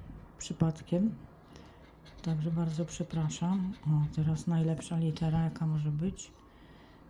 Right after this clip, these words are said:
Mamy Y, o, jest nawet.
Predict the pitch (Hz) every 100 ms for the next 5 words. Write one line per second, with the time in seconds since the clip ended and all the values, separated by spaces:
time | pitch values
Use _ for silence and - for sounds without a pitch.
0 | - 165 165 165 - 160 151 156 160 180
1 | - - 160 156 170 180 - - 160 156
2 | 151 156 151 -